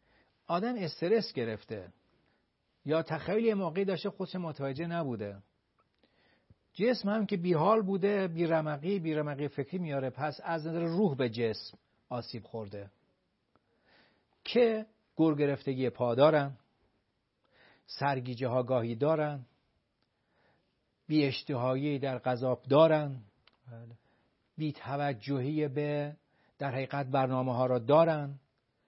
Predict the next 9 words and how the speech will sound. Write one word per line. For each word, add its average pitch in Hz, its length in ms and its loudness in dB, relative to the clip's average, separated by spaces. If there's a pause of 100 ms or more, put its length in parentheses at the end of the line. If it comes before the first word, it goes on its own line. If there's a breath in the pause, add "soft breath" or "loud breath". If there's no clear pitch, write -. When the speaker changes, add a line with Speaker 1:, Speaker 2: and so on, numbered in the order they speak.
(400)
Speaker 1:
و 156 80 0
گاهی 180 260 6
احساس 180 360 0
می‌کنن 175 360 -2
نمی‌تونن 165 640 -2
زندگیشونو 127 760 -4 (560 soft breath)
بچرخونن 120 800 -2 (420)
و 139 80 -2
یه، 147 320 0